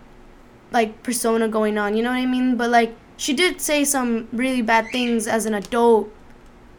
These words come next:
before she became an influencer, and that's a lot of what her person says, 'cause then she changed it up, and she's like, "No, I'm so sorry," or whatever, right? And everyone just kinda moved past it, obviously, 'cause she's, like, a pretty white girl dancing in front of a phone, right?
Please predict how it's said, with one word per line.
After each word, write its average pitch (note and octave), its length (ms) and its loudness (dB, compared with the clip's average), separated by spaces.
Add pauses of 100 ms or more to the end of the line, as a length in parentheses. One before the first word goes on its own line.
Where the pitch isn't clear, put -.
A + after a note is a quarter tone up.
(400)
before A3+ 420 0
she A3+ 140 -2
became A3+ 320 -2
an A3+ 160 0
influencer, C#4+ 400 -2
and D4 80 2
that's A#3 280 4
a B3+ 40 -4
lot G#3 340 2 (440)
of G#3+ 160 -4
what G#3+ 180 -4
her G3+ 140 -4
person G#3+ 360 -4
says, C4 320 -4
'cause G#3+ 260 -10
then A3 160 -2
she A3 120 -8
changed G#3 400 -6
it G3+ 80 -4
up, G#3 220 -4
and G#3+ 80 -6
she's A3+ 180 -14
like, C4 120 -10 (420)
"No, F#5+ 320 -8
I'm A4 80 -14
so - 140 -18
sorry," - 420 -2
or C4 60 2
whatever, A3+ 420 2
right? A3+ 320 -2 (640)
And A#3+ 80 2
everyone A#3 260 2
just G#3+ 140 -4
kinda G#3+ 160 0
moved G#3 180 -2
past A3 300 0
it, G3+ 40 -4
obviously, G#3+ 360 -8
'cause G#3+ 160 -16
she's, A3+ 160 -12
like, - 120 -12
a - 60 -12
pretty - 320 -14
white - 240 -12
girl - 280 -16 (300)
dancing A3 340 -8
in G3+ 100 -8
front A3 160 -12
of A3 80 -14
a - 40 -18
phone, G#3+ 260 0
right? A3 220 -8